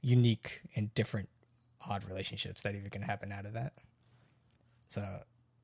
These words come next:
it's, like, there's just so much room to do with, like, ha-, doing it this way. So it's always a, like, a type of movie that I'm always looking for. We're gonna do a series on it one day, Lee.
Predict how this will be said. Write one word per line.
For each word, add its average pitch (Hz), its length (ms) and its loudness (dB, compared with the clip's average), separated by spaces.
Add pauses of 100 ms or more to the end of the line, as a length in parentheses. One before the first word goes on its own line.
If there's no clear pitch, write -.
(460)
it's, 170 140 10
like, 147 200 12
there's 156 140 10
just 180 140 6
so 160 100 12
much 135 220 10
room 104 180 0
to 107 120 -6
do 95 180 -8 (560)
with, 101 160 -8
like, 95 200 -10
ha-, - 80 -8 (160)
doing 98 260 -2
it 92 100 -12
this - 180 -8
way. 95 180 -6
So 98 320 -4 (680)
it's - 120 -4
always 117 260 8
a, - 480 -4 (1120)
like, 107 140 -2
a 113 60 -6
type - 380 0
of 98 320 -8 (240)
movie 101 340 0
that 98 120 -4
I'm 101 140 -2
always 95 240 -6
looking 101 280 -6
for. 101 340 -8 (1300)
We're 147 120 10
gonna 180 120 12
do 175 120 12
a 147 60 12
series 151 280 8
on 104 140 4
it - 80 -8
one 107 140 -2
day, 98 180 -6
Lee. 104 260 -2